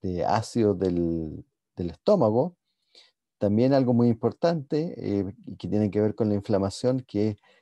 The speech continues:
eh, genera una dilatación de la, de los vasos sanguíneos, también, eh, inflamación de, eh, de, de ciertas mucosas, como el, la,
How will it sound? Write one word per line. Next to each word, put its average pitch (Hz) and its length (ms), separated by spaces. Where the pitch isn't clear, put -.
eh, 95 100
genera 107 340
una 104 160
dilatación 101 880
de 98 200
la, 90 600
de 92 100
los 90 140
vasos 131 300
sanguíneos, 123 640
también, 104 440
eh, 101 140
inflamación 110 1040
de, 92 800
eh, 85 800
de, 98 460
de 95 400
ciertas 110 320
mucosas, 127 520
como 104 260
el, 95 440
la, 85 440